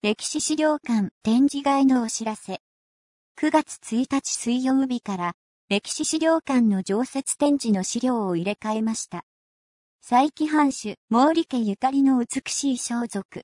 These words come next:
萌木徹門シャチやはず門枯れ絹をはじめ、初公開の毛利高政の書状や、矢野龍慶の代表作、渓谷美談の校本など、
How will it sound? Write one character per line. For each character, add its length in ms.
萌 240
木 160
徹 360
門 240
シ 140
ャ 40
チ 160
や 140
は 160
ず 100
門 240
枯 140
れ 100
絹 340
を 60
は 160
じ 160
め、 180
初 300
公 220
開 260
の 140
毛 280
利 80
高 280
政 280
の 120
書 220
状 220
や、 220
矢 120
野 160
龍 240
慶 260
の 160
代 220
表 180
作、 360
渓 240
谷 320
美 140
談 240
の 120
校 260
本 280
な 100
ど、 200